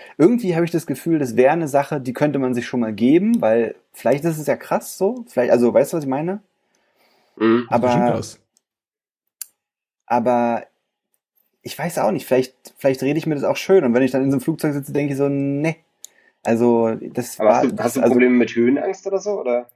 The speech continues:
Speaker 1: Eig-, nö, eigentlich überhaupt nicht.
Speaker 2: Okay.
Speaker 1: Ich fahr halt schon eigentlich nicht so gern Achterbahn, deswegen ist wahrscheinlich aus dem Flugzeug springen jetzt nicht so der, aber andererseits fahr ich auch gern schnell,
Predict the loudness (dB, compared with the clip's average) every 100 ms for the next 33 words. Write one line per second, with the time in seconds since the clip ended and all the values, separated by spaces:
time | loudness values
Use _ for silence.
0 | _ -2 -2 0 0 2 0 -2 -4 -2
1 | -2 -4 -14 -20 _ _ _ _ _ _
2 | _ _ _ _ _ _ _ _ _ _
3 | -20 -8 -4 2 4 4 2 0 0 0
4 | 0 -2 -2 0 0 0 -2 -2 -2 0
5 | 0 0 -4 -2 -2 -2 -4 -4 -4 -2
6 | 0 -2 -4 -4 -2 -4 -4 -2 0 0
7 | -2 -4 -6 -4 0 2 2 -2 _ _
8 | _ _ -20 _ _ 0 2 4 4 4
9 | 2 0 -4 0 2 0 0 -2 -2 -2
10 | 2 4 2 -2